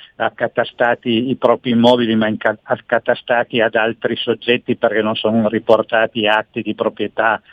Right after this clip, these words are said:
o quant'altro. L'ufficio del registro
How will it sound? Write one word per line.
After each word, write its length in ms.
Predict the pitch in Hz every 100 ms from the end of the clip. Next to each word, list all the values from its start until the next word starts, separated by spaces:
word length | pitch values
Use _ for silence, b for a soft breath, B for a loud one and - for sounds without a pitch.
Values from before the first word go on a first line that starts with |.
| B B
o 120 | 117
quant'altro. 840 | - 113 110 117 101 92 - 90 B B B
L'ufficio 560 | 147 143 190 208 190
del 160 | 151 143
registro 720 | 139 135 190 170 - 117 98